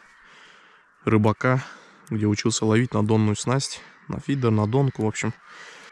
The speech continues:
Там обычно тоже по весне хорошо сазан берёт. Судак тоже активничает хорошо. Особенно ранней весной. Съездим тоже с ночёвкой, я думаю, поеду. Сами, в общем, всё увидите на канале. Ну а я домой.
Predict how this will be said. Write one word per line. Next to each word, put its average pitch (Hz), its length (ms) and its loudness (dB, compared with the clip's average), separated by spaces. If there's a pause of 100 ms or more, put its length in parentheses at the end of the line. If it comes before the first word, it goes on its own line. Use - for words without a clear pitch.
(800)
Там 107 180 4
обычно 113 320 2
тоже 147 220 2
по 113 100 0
весне 107 260 2
хорошо 107 340 -2
сазан 123 340 2
берёт. 110 260 2 (600)
Судак 123 360 0
тоже 120 200 2
активничает 110 540 0
хорошо. 107 480 0 (600)
Особенно 107 420 2
ранней 107 300 2
весной. 107 440 -2 (480)
Съездим 170 460 4
тоже 110 220 2
с - 80 -6
ночёвкой, 113 420 0
я 104 40 4
думаю, 107 260 2
поеду. 127 420 2 (600)
Сами, 147 300 4
в 127 100 6
общем, 120 200 0
всё - 160 2
увидите 120 380 2
на 113 140 2
канале. 135 460 2 (300)
Ну 98 80 2
а 131 40 6
я 151 120 6
домой. 156 380 2